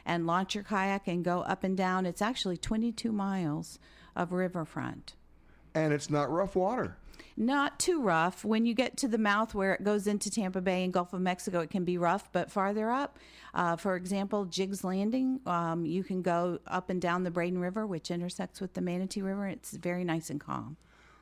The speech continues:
Speaker 2: When people come here and lucky enough to hear you or you as their guide, as we're talking right now, what's the, you know, and one of the things I wanna talk about when we come back is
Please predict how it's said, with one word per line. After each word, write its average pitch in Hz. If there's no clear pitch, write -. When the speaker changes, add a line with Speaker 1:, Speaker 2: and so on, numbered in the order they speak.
Speaker 2:
When 196
people 226
come 175
here 85
and 117
lucky 151
enough 143
to 135
hear 139
you 117
or 113
you 131
as 110
their 117
guide, 101
as 104
we're 117
talking 117
right 101
now, 107
what's -
the, 139
you 127
know, 107
and 117
one 151
of 160
the 147
things 147
I 147
wanna 131
talk 127
about 127
when 127
we 120
come 104
back 156
is 120